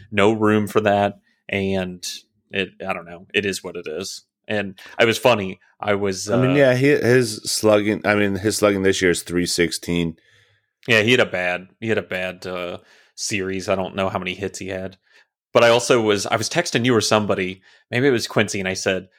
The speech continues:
Speaker 1: "I'm just gonna sit in the background. I won't talk about it again. I can't wait for him to make a couple defensive miscues and go on an oh for eight skid, and then all of Twitter's gonna blow up." And that's exactly what happened on Saturday. Everybody's like,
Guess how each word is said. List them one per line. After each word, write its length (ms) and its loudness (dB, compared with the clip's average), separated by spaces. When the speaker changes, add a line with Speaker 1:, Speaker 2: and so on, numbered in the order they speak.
Speaker 1:
"I'm 120 0
just 160 -2
gonna 100 2
sit 140 -2
in 80 -2
the 40 0
background. 380 2
I 40 2
won't 200 0
talk 200 2
about 160 2
it 60 -6
again. 440 -4
I 60 -4
can't 400 -2
wait 240 0
for 120 0
him 160 -2
to 80 -2
make 180 -4
a 40 -6
couple 320 0
defensive 420 -2
miscues 600 -2
and 140 -4
go 140 6
on 120 4
an 100 -4
oh 180 2
for 200 0
eight 180 -2
skid, 440 -4
and 120 2
then 140 2
all 300 4
of 100 -4
Twitter's 300 -2
gonna 180 -8
blow 240 0
up." 260 0
And 120 2
that's 140 2
exactly 480 0
what 100 4
happened 300 0
on 140 -2
Saturday. 460 -4
Everybody's 440 -2
like, 160 0